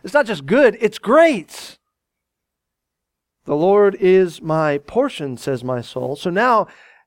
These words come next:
I went from, uh,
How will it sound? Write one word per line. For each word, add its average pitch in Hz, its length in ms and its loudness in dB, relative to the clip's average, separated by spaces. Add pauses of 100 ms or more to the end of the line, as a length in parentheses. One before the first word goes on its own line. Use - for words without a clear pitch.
(280)
I 165 140 0
went 214 300 0
from, 180 480 -2 (680)
uh, 175 640 -4